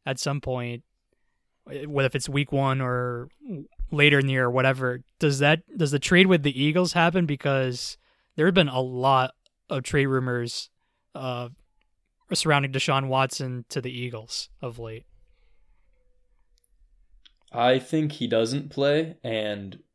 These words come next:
Speaker 2: whether he gets traded, I mean, who knows? I've heard, you've heard rumors about every team that could possibly get a quarterback has been rumored to get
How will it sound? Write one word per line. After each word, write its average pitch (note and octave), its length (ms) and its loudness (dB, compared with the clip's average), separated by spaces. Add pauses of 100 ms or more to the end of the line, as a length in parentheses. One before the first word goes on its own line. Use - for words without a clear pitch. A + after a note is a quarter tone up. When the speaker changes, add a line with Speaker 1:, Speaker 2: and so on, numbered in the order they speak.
Speaker 2:
whether A#2 400 0
he A2+ 160 0
gets G#2+ 260 -2
traded, G#2 420 -2
I G2 120 -6
mean, F#2+ 320 -12 (160)
who A2 160 -4
knows? G2+ 340 -4
I've G#2+ 140 -2
heard, A2 260 -2
you've A#2+ 160 0
heard B2 180 2
rumors A#2 460 0
about G#2 360 0 (540)
every D3 280 4
team C#3 320 0
that B2 100 0
could G#2+ 160 -2
possibly A#2 460 0
get A2+ 120 2
a A2 40 2
quarterback A2+ 560 2
has G#2 100 -2
been G2+ 200 -10
rumored G#2 440 -6
to G#2+ 100 -4
get G2+ 340 -4